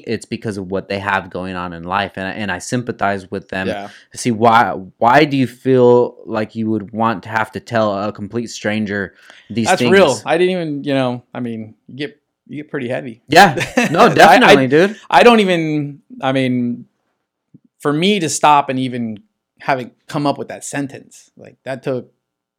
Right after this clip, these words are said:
Speaker 2: that either took a, a, a, a life experience or, like, you, you, you've had, you know, that, that happen to you. Like, for me, I, I don't think I would have ever arrived at that concept. Like,
Speaker 1: From
Speaker 2: I don't think I've ever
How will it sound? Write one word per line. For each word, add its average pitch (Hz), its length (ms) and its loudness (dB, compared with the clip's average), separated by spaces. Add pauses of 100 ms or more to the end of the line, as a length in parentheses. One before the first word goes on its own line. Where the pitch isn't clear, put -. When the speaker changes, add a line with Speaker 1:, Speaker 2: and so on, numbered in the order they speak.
(260)
Speaker 2:
that 139 140 2
either 151 160 2
took 147 180 0
a, 131 60 -2 (220)
a, 117 40 -6
a, 107 640 -10
a - 40 -18
life 123 240 -4
experience 113 680 -16 (460)
or, 110 500 -6
like, 104 260 -8
you, 127 140 -12
you, 120 420 -8 (1300)
you've 127 160 -8
had, 143 480 2
you 135 120 -2
know, 117 140 -4
that, 123 400 -4 (100)
that 127 180 -4
happen 135 400 -4
to - 120 -14
you. 101 220 -16
Like, 107 180 -14
for 139 120 -8
me, 160 240 0
I, 120 280 -4
I - 20 -4
don't 131 160 -2
think 123 140 -8
I 117 80 -4
would 120 140 -4
have 117 80 -8
ever 120 160 -8 (160)
arrived 117 320 -4
at 107 120 -8
that 107 320 -10
concept. 107 400 -12 (120)
Like, 160 300 2
Speaker 1:
From - 20 -18 (140)
Speaker 2:
I 156 80 8
don't 214 100 8
think 180 140 4
I've 139 100 2
ever 147 500 0